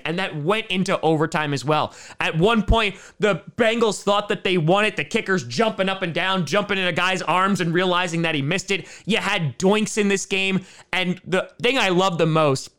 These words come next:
is LaFleur, it was fourth and inches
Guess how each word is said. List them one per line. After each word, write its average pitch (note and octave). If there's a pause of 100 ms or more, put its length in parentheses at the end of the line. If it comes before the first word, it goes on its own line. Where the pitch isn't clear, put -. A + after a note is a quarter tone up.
(420)
is F3+
LaFleur, F3+ (200)
it F3
was F3+
fourth A#3
and G3+
inches F3